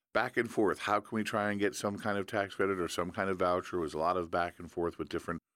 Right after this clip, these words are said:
organizations getting involved. At that point, the Indianapolis Chamber was involved, the Indiana Chamber was involved, the Non-Public Education Association was involved, the Catholic Conference involved. We were building the coalition.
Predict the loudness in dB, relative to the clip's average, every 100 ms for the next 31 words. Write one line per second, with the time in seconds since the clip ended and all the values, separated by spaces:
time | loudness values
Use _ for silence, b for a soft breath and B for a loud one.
0 | _ -6 -2 -2 2 2 2 -4 -2 -2
1 | 0 0 2 4 4 0 _ _ _ _
2 | _ _ _ _ _ _ _ 0 0 -4
3 | -6 -2 -2 0 0 0 0 -4 -2 -2
4 | 2 2 2 0 2 4 4 0 -2 -4
5 | -2 0 0 0 -2 -2 0 0 0 0
6 | 2 2 2 -4 _ _ _ -2 0 2
7 | 0 -4 -4 -2 -2 -2 -2 -2 -4 -6
8 | 0 0 2 -2 2 2 2 0 2 -2
9 | 0 0 0 -2 -4 -4 -6 -6 -2 -2
10 | -2 -6 -4 0 2 2 2 2 2 2
11 | 2 -2 -6 -6 -4 -6 -10 -16 -16